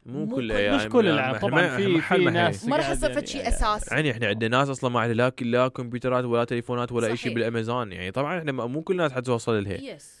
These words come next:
Speaker 1: بس إنه هل أكو ناس حتوصل؟ هل، هل، هل، هل حيكون ملايين of people, maybe even a
Speaker 2: Yes.
Speaker 1: billion people go?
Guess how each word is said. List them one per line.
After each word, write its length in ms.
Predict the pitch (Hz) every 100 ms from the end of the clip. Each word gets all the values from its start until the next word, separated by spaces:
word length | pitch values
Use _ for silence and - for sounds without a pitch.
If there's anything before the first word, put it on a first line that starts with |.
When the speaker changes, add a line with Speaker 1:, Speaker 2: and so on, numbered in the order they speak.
| _ _ _
Speaker 1:
بس 240 | 110 110 110
إنه 440 | 110 113 110 107 - _
هل 180 | 90 110
أكو 320 | 95 110 113
ناس 240 | 113 113 117
حتوصل؟ 320 | 113 120 110
هل، 200 | 123 127
هل، 360 | 131 147 127 143
هل، 280 | - 147 151
هل 200 | - 160
حيكون 320 | 151 147 147
ملايين 680 | 131 123 117 117 123 139 127
of 40 |
people, 360 | - 127 123 110
maybe 360 | 120 127 127
even 120 | 131 123
a 60 |
Speaker 2:
Yes. 80 | 104
Speaker 1:
billion 300 | 117 131 123 120
people 160 | 127
go? 240 | 123 139